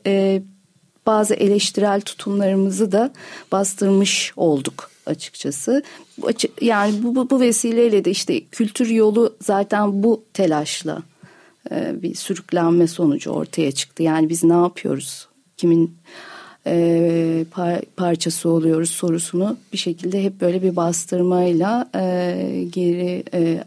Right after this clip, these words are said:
adım atarak ya da özverilerde bulunarak veya hiç de akla gelmeyecek bir şekilde, hiç sormadılar bile bir soruyu sorgulamadan bu sergilerin olmasına ön ayak olan sa-,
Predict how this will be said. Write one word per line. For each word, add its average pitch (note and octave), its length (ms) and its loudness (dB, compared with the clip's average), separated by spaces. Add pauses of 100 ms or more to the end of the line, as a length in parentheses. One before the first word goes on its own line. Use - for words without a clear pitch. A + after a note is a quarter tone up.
adım E3+ 300 -2
atarak F#3+ 640 -2 (600)
ya F3 160 0
da F3+ 300 0
özverilerde F3 840 2
bulunarak E3+ 500 2
veya G3+ 220 4
hiç - 500 -2 (120)
de G3 200 2
akla F3+ 360 -2
gelmeyecek E3+ 800 2
bir - 60 -10
şekilde, E3+ 340 -4
hiç G#3+ 140 -4
sormadılar D#3+ 840 0
bile D#3+ 220 -4
bir E3+ 40 -10
soruyu - 520 -8
sorgulamadan F3 920 0
bu G#3 60 -2
sergilerin F#3+ 580 -2
olmasına F#3 600 0
ön G3+ 80 4
ayak F#3+ 280 0
olan F#3 240 0
sa-, G#3+ 180 -8